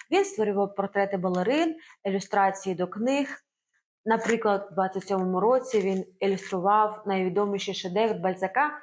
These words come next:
та інші книги. Його графіка швидко ставала популярною, виставки збирали натовпи, а деякі роботи тиражувалися більше, ніж картини.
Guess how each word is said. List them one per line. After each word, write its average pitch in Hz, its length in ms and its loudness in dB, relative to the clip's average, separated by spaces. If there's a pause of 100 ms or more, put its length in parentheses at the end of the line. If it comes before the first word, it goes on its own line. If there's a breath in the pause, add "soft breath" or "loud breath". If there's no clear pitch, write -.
(280 loud breath)
та 190 60 0
інші 190 300 -2
книги. 214 480 -2 (320 loud breath)
Його 254 240 4
графіка 247 440 2
швидко 269 400 -4
ставала 226 420 2
популярною, 226 800 2 (340 loud breath)
виставки 233 460 -2
збирали 202 480 2
натовпи, 269 680 0 (220 loud breath)
а 196 80 2
деякі 190 380 0
роботи 247 580 0 (180 loud breath)
тиражувалися 214 640 2
більше, 190 460 -4
ніж 165 220 -8
картини. 175 560 -6